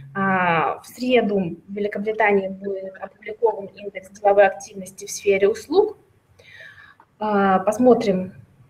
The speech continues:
что они нам покажут. Но думаю, что вот, э, на ближайшие торговые сессии,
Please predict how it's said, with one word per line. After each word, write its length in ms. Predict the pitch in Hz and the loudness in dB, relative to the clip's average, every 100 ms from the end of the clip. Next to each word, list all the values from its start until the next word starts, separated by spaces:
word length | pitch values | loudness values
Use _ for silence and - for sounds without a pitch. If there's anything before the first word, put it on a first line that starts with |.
| _ | _
что 580 | - - 190 185 175 170 165 156 - | -8 2 4 4 4 2 -2 -6 -8
они 180 | 196 349 | -4 2
нам 240 | 381 302 | 4 4
покажут. 560 | 240 233 226 208 180 - - - - | 0 0 0 0 -2 -10 -20 -20 -10
Но 100 | 311 | -4
думаю, 260 | 311 339 311 | 2 4 4
что 160 | - | 0
вот, 320 | 226 214 220 | -2 -2 -4
э, 40 | 214 | -6
на 440 | 214 196 208 214 | -2 0 2 2
ближайшие 640 | 208 214 233 294 339 285 277 | 2 2 4 4 4 0 0
торговые 440 | 214 214 208 190 | 0 2 2 0
сессии, 680 | - 262 330 - - 214 170 | 2 0 0 -4 -10 -10 -10